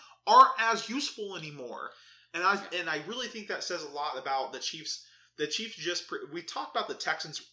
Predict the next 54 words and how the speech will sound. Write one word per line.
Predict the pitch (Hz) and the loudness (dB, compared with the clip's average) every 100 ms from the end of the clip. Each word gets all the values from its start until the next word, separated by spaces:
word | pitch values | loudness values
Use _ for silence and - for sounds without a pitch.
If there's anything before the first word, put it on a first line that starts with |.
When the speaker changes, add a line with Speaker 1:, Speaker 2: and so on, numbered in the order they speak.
| 127 | _
Speaker 1:
way | 131 156 175 | -4 -2 -2
earlier | 170 170 160 143 | -4 -6 -8 -2
back, | 139 139 147 | -2 -2 -6
if | 135 | -14
you | 127 | -16
remember | 131 135 131 | -14 -10 -10
our | 127 | -10
season. | 135 120 123 120 | -12 -12 -12 -8
They | 127 | -6
paid, | 151 147 143 - | -4 -4 -4 -6
uh, | 131 113 107 | -6 -6 -8
an | 117 | -6
offensive | 135 151 147 139 | -6 -6 -10 -8
lineman | 139 131 123 117 117 | -8 -8 -14 _ _
more | 123 135 | -14 -12
money | 135 135 | -12 -14
than | 123 120 | -18 -20
needed | 127 113 107 | -20 -14 -12
to. | 107 107 - - - - | -12 -12 -18 -20 -14 -4
But | |
I | 143 | -4
think | 139 208 | -4 -6
this | 208 | -6
is | 180 156 | -8 -8
more | 170 151 | -6 -6
of | |
a | 143 | -8
move | 139 139 | -10 -10
like, | 123 120 - | -10 -10 -16
"Hey, | - 151 139 | -8 -8 -8
we | 190 | -12
will | 302 | -12
pay | - 175 185 | -10 -10 -8
you | 147 | -10
money | 135 160 | -8 -10
if | 120 - | -12 -18
you | 151 | -14
come | 135 113 | -14 -12
play | - 120 | -10 -10
for | - - | -12 -12
us." | - | -4
Speaker 2:
I | 214 220 | -2 -2
will | 269 | -8
say, | - 240 220 220 - 190 | -4 -4 -4 -8 -14 -4
uh, | 170 156 180 - | -4 -4 -8 0
about | 185 185 196 - - | 2 2 -2 -16 -8
the | 202 | -8
interior | 196 214 185 180 | -6 -8 -6 -4
alignment, | 160 156 156 185 | -4 -6 -6 -6
they're | 180 | -6
becoming | 196 254 277 226 | -6 -8 -8 -4
less, | 208 196 - - 170 | -4 -4 -8 -10 -6
uh, | 151 | -6
important | 165 156 247 196 180 | -6 -12 -10 -8 -10